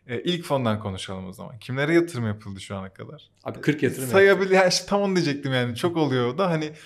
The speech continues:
Speaker 1: aklına gelenleri sadece canlansın diye söyleyebilirsin.
Speaker 2: Tabii ilk fondan biz kırk yatırım yaptık. E, bu kırk yatırım içerisinden şu anda değerlemesi yüz milyon doların üzerinde olan beş tane var. E, bunlardan bilinebilecek olan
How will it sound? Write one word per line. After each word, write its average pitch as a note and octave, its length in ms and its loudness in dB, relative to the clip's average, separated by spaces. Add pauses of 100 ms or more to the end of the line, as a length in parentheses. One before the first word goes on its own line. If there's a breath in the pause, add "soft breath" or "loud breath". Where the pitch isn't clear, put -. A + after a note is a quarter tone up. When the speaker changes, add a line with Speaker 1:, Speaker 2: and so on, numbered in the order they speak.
(120)
Speaker 1:
aklına F3 380 -2
gelenleri E3 380 2
sadece D#3 340 -2
canlansın C#3 540 -4
diye B2+ 100 -8
söyleyebilirsin. A2+ 760 -8 (200)
Speaker 2:
Tabii B2+ 240 2
ilk D3 160 -4
fondan F#3+ 240 -4
biz F#3 140 -8
kırk F#3+ 200 -2
yatırım E3+ 260 -4
yaptık. - 540 -6
E, A#2+ 220 -8
bu B2+ 80 -12
kırk D#3 200 -4
yatırım D3 260 -6
içerisinden C#3 460 -4
şu C#3+ 180 -8
anda C3+ 300 -6
değerlemesi A#2 640 -6
yüz C3 360 -10
milyon A2+ 360 -8
doların A2 320 -8
üzerinde A#2 380 -10
olan B2 300 -6
beş B2 200 -8
tane A2 300 -10
var. - 280 -16 (720)
E, A2 460 -2
bunlardan B2+ 520 -2
bilinebilecek B2 520 -8
olan A#2+ 420 -8